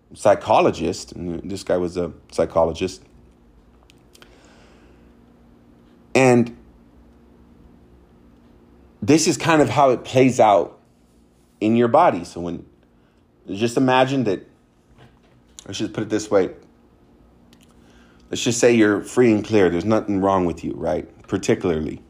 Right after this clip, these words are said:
right? Obviously, there's things wrong with all of us, but let's just say there's nothing that's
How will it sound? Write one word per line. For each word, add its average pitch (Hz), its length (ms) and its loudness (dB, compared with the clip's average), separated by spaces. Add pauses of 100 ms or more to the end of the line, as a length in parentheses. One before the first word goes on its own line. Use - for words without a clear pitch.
(140)
right? - 200 -10
Obviously, 98 320 0
there's 82 160 -4
things 85 240 -8
wrong 90 180 2
with 85 100 -2
all 92 160 4
of 87 80 -2
us, 78 140 -6
but - 200 -10 (640)
let's - 140 -18
just 90 140 -6
say 92 200 2
there's 85 180 -4
nothing 98 300 0
that's 78 280 -8